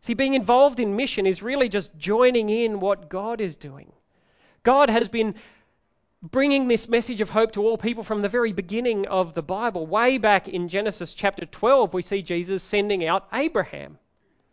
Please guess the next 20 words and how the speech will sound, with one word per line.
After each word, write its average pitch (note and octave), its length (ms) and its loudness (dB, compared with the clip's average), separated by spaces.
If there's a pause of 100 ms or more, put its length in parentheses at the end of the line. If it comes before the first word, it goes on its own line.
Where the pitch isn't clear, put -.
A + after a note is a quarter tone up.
(300)
He A3+ 120 2
says D4+ 320 -4
to - 160 -4
Abraham, G3 560 0
"Go." D4+ 420 0 (400)
It's G#3 100 -12
like C4 140 2
the A#3 80 -4
first D4 540 -2 (240)
missional C#4+ 440 0
command, C4 580 -2
"Go C#4+ 440 2
to F#3 140 -6
the G3+ 80 -2
land A3+ 500 -2 (220)
that G#3+ 100 -2
I A#3+ 160 4
will B3 140 0
show A3 220 -4
you. C3+ 340 -10